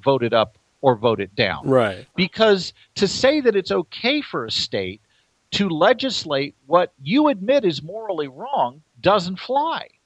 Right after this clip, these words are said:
Speaker 2: Mm-hmm.
Speaker 1: And I would say the same thing applies here. If the unborn are human, and if, uh, they have natural rights flowing from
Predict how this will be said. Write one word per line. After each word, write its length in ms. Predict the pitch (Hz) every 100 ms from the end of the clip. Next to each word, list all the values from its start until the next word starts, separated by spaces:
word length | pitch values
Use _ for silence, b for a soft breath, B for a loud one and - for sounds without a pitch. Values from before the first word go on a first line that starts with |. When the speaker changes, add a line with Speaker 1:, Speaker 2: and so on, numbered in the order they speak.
| b -
Speaker 2:
Mm-hmm. 160 | 107
Speaker 1:
And 80 | 170
I 100 | 185
would 160 | 208 175
say 160 | 175
the 80 | 151
same 300 | 143 147 156
thing 180 | 156 143
applies 480 | 127 - 92 107 -
here. 320 | 233 269 139
If 220 | 156 220 -
the 160 | 254
unborn 360 | 233 214 196 175
are 60 |
human, 420 | 175 110 90 135 - _ _
and 160 | 147 139
if, 220 | 151 240 - - _ _ _
uh, 240 | 170 185 151
they 220 | 165 208
have 280 | 185 185 147
natural 500 | 160 226 - 202 147
rights 380 | 175 175 110 -
flowing 680 | - 160 170 208 247 262 226 - -
from 420 | 190 214 233